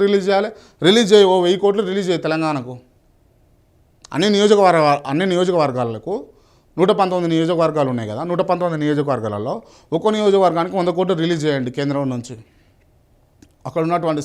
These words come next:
సమస్యలు తీర్చుకునేందుకు. అవి వేయరు, వస్తారు, హామీలు ఇస్తారు, అంతే, గెలిపించుకోరు. మళ్ళొకసారి ఓట్లు వేయించుకొని మళ్ళా పోయి, ఇక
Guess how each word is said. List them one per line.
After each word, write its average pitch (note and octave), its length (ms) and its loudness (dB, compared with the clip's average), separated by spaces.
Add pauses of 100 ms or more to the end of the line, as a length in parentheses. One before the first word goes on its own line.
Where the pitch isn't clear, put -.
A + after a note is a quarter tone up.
సమస్యలు D3 340 -2 (100)
తీర్చుకునేందుకు. A#2 580 -10 (600)
అవి F#3 200 2
వేయరు, G#3 340 6 (480)
వస్తారు, F3+ 320 2 (100)
హామీలు F#3+ 360 2
ఇస్తారు, D#3+ 280 -6
అంతే, B2+ 180 -6 (440)
గెలిపించుకోరు. D#3 680 -2 (400)
మళ్ళొకసారి G3+ 400 6 (100)
ఓట్లు F#3 180 0
వేయించుకొని F3 460 -4
మళ్ళా D#3+ 240 4
పోయి, D#3+ 180 0 (440)
ఇక E3+ 120 0